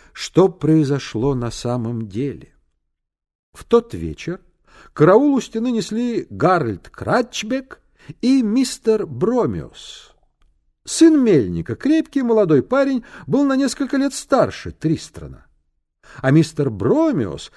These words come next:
был по-прежнему черноволосый и зеленоглаз, улыбка его была всё так же белоснежна, и пахло от него виноградом, ячменём и хмелем. Данстон Торн подошёл к мистеру Бромиусу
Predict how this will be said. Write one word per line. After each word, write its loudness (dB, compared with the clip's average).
был 6
по-прежнему -2
черноволосый -2
и -10
зеленоглаз, -6
улыбка 4
его 4
была 0
всё -10
так -2
же -8
белоснежна, -4
и -2
пахло 2
от -4
него 2
виноградом, -2
ячменём -4
и -2
хмелем. -10
Данстон -2
Торн -2
подошёл 0
к -10
мистеру -4
Бромиусу -10